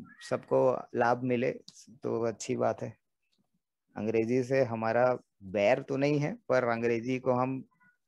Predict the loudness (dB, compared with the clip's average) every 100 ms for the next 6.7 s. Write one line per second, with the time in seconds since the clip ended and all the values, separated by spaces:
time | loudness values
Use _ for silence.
0 | _ _ _ _ _ -2 -2 0 -2 2
1 | 2 2 -2 -2 0 0 0 -2 0 -2
2 | -2 0 -2 -2 -6 -8 -12 -20 -20 -20
3 | -6 -4 0 4 4 4 0 -4 -6 -8
4 | -6 -6 -4 -2 -2 -2 -4 -4 -4 -6
5 | -6 -6 -8 -8 -2 -2 0 -2 2 2
6 | 2 2 2 2 -4 -6